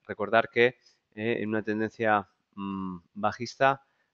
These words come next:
son los máximos decrecientes los que nos cantan la serie de una tendencia bajista y al haberse roto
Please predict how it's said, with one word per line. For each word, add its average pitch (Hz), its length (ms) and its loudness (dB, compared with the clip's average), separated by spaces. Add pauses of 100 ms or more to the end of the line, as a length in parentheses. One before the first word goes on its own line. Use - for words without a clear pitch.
(160)
son 110 440 -4
los 110 260 -2
máximos 110 380 -4
decrecientes 123 500 -4
los 135 140 -10
que 110 100 -6
nos 101 240 -4
cantan 101 640 -2
la 98 140 -6
serie 139 420 -2
de 123 340 -2
una 107 160 -4
tendencia 107 320 -2
bajista 127 480 -2 (400)
y 113 120 -4
al 104 120 2
haberse 117 340 2
roto 151 440 -2